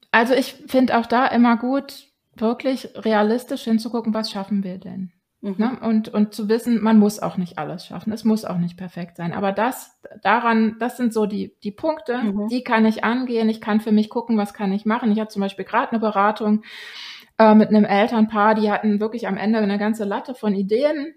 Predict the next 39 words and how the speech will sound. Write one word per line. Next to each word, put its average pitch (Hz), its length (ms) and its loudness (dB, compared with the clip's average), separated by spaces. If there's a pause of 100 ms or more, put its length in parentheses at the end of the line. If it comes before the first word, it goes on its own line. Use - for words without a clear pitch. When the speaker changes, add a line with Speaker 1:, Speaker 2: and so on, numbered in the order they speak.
Speaker 1:
mitgenommen, 247 680 2
was 214 160 2
sie 226 80 -4
so 208 380 0
verändern 247 520 -2
könnten, 226 400 2
was 196 160 -2
gut 302 280 -4
wäre 226 160 -2
für 208 160 -10
ihr 202 140 -8
Kind, 202 560 -2
ähm, 196 240 -4
für - 140 -10
sie 202 140 -6
selber. 208 560 0 (480)
Und 208 120 4
da 220 80 6
habe 226 120 4
ich - 100 -4
auch 233 100 0
am 233 140 0
Ende 214 200 4
nochmal 202 260 2
gesagt, 214 300 -4
setzt 208 260 -4
euch 247 180 -4
heute 196 160 -6
Abend 226 260 -2
oder 190 120 -4
am 180 100 -2
Wochenende 202 380 -4
nochmal 185 300 -6
hin, 294 340 -12
guckt - 260 -14
euch 208 100 -6
das - 180 -10
alles 185 340 -6
an 254 340 -6